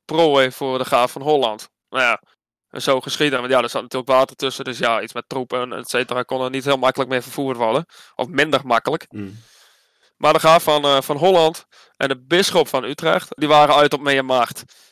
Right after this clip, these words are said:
Speaker 1: En wouden belastinggeld gaan innen in Friesland. En zo ook Friesland besturen. Dit kwam tot een hoogtepunt in dertienhonderdvijfenveertig, waarbij de Hollanders onder leiding van graaf Willem de Vierde van Holland Friesland wou overnemen stapsgewijs.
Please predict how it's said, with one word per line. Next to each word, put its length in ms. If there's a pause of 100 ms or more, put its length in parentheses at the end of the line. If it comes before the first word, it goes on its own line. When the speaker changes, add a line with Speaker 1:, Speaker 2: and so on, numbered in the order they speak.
Speaker 1:
En 540
wouden 360
belastinggeld 840
gaan 200
innen 360
in 120
Friesland. 640
En 120
zo 140
ook 220
Friesland 500
besturen. 580 (960)
Dit 160
kwam 280
tot 180
een 80
hoogtepunt 640
in 200
dertienhonderdvijfenveertig, 1300 (400)
waarbij 320
de 60
Hollanders 640
onder 360
leiding 360
van 180
graaf 460
Willem 380
de 80
Vierde 480
van 180
Holland 440 (420)
Friesland 440
wou 160
overnemen 560
stapsgewijs. 800